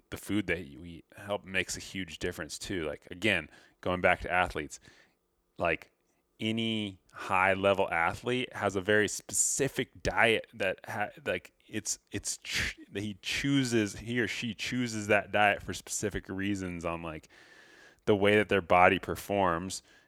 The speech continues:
and paying attention to that as a hunter is key, especially when you're backpack hunting.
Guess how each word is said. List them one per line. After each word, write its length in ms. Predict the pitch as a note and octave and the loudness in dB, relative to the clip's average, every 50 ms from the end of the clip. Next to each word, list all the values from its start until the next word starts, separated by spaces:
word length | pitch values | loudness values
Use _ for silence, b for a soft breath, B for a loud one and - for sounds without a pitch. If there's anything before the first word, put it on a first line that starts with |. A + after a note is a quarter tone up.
| b b | b b
and 140 | - F2 - | -12 -8 -6
paying 300 | - B2+ B2 A#2+ A2 F#2 | -2 0 0 2 2 0
attention 440 | E2+ - - A#2 A#2 A2 - G2+ F#2 | -2 0 0 0 0 0 -2 -6 -4
to 80 | E2 E2 | -2 0
that 340 | D#2+ D#2 D#2 D#2+ D#2 D2+ - | 2 2 4 2 2 0 -2
as 120 | F2 E2+ E2 | -4 -4 -4
a 40 | |
hunter 580 | D#2 E2+ F#2+ G2+ G2 F2 E2 D#2 D#2 D#2+ D#2+ - - _ _ | -6 -6 -6 -6 -6 -4 -4 -4 -4 -4 -6 -8 -12 _ _
is 200 | - - D#2+ - | -12 -10 -10 -10
key, 400 | - - G2+ G2 F2 E2 D#2+ D#2 | -10 -8 -6 -6 -4 -4 -4 -6
especially 400 | D2+ - - G2+ F#2 - - F#2+ | -6 -2 -2 -2 -2 -2 -4 -4
when 100 | E2+ D#2+ | -4 -4
you're 80 | D2+ D2 | -6 -2
backpack 540 | - F2 F2 F2+ - - - D#2 D2+ - - | 0 2 2 2 2 -2 -8 -8 -8 -8 -8
hunting. 360 | E2 D2+ D2+ D2+ D2+ D#2 | -8 -6 -6 -8 -8 -10